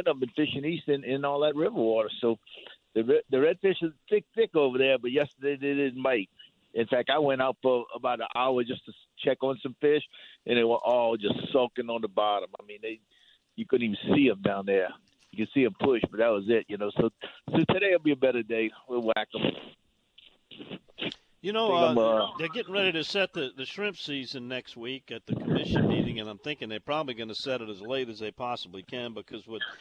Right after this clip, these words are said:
Speaker 2: the cold river water that we had persisting this spring, uh, the shrimp don't have a chance to grow as big, and they wanna let, give 'em a chance to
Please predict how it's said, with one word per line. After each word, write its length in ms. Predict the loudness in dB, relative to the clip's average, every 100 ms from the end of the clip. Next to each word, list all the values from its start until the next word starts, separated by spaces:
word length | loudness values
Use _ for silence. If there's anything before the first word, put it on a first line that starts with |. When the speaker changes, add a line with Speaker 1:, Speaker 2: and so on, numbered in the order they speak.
| -12 -14 -14
Speaker 2:
the 100 | -8
cold 520 | -2 0 0 -2 -4
river 220 | -6 -6
water 380 | -4 -2 -2 -2
that 180 | -6 -6
we 160 | -8
had 280 | -6 -6 -6
persisting 520 | -12 -12 -12 -12 -12 -12
this 160 | -12
spring, 380 | -14 -12 -4 0
uh, 240 | 0 0 -2
the 140 | 0 2
shrimp 560 | 2 0 0 -2 -4 -8
don't 180 | -10
have 140 | -12 -12
a 40 |
chance 340 | -8 -6 -6 -10
to 100 | -10
grow 320 | -4 -2 -2
as 140 | -4
big, 260 | -8 -8 -8
and 100 | -10
they 120 | -12 -14
wanna 220 | -16 -16 -14
let, 220 | -12 -12
give 100 | -10
'em 80 | -10
a 60 | -12
chance 340 | -10 -8 -8 -12
to 180 | -16